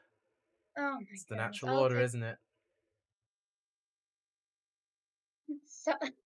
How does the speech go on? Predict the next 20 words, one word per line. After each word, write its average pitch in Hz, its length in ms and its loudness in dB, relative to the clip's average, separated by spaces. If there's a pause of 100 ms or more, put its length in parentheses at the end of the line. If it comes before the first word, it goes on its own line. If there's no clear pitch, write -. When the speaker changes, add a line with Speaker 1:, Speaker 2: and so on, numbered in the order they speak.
(200)
Speaker 1:
Sal 262 320 2
takes - 280 6
the 233 160 -14
fish 226 200 -4
and 240 100 -12
starts - 280 -4
walking 208 280 -10
off 233 80 -8 (260)
the - 60 -6
bed. - 1400 -16
She's 349 80 0
just 370 220 2
Speaker 2:
<laughs> 302 140 -4
Speaker 1:
saying 294 220 10
to 381 80 4
herself, 277 320 8
like, 254 140 -2
"I 233 80 2 (100)
need 240 80 2
to 254 60 6